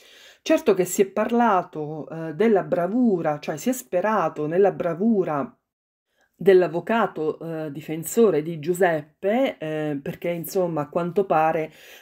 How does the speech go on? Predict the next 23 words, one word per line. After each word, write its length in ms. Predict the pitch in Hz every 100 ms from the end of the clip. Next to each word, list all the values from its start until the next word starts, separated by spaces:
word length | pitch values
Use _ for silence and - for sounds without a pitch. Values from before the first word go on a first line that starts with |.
| -
anche, 800 | 180 185 180 165 160 160 160 156
eh, 60 |
Giuseppe 380 | 160 - 190 185
e 20 |
la 80 | 156
compagna 580 | 151 196 - 151 160 151
sono 180 | 156 156
stati 460 | 151 170 160 160 -
molestati 720 | 165 165 160 - 151 151 139
in 80 | 156
qualche 320 | - 151 -
modo 360 | 160 156 147 151
da 140 | 147
Davide 480 | 147 151 147 151 151
e 160 | 147 -
Chiara, 420 | - 156 147 143
quindi 300 | 190 185 156
si 120 | 151
è 20 |
sperato 440 | 147 - 208 151 170
insomma 380 | 165 180 156 151
che 180 | 151 -
quantomeno 760 | 180 180 180 196 170 165 180